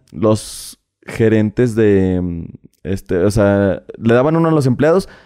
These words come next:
y los gerentes tenían uno especial, que solo lo tenían los gerentes. Entonces ese nada más he visto que ha salido dos veces. Tengo uno yo y tiene otro, otro chavo que es también amigo coleccionista. Entonces, como saben que no ha salido,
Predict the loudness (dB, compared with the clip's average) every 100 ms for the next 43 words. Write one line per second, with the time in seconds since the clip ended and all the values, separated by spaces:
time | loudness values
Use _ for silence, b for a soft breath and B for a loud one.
0 | B B 2 2 2 0 0 0 -2 0
1 | 0 0 -2 -2 -4 0 -2 -4 -12 -6
2 | -4 -4 -4 -6 -6 -6 -8 -10 -12 -14
3 | _ b b b -6 -2 -2 -2 0 0
4 | 0 0 2 2 2 0 -2 -2 0 2
5 | 2 4 2 0 -2 -2 0 2 2 2
6 | 0 -2 -8 -6 -2 -2 -2 -6 -6 -6
7 | -2 -2 -2 -8 -10 -10 -10 -12 -8 -4
8 | -4 -2 -4 -4 -6 -8 -8 -8 -10 -18
9 | b b b b b b 0 0 2 0
10 | -2 0 0 0 2 2 2 0 0 0
11 | 0 0 2 4 4 2 0 -4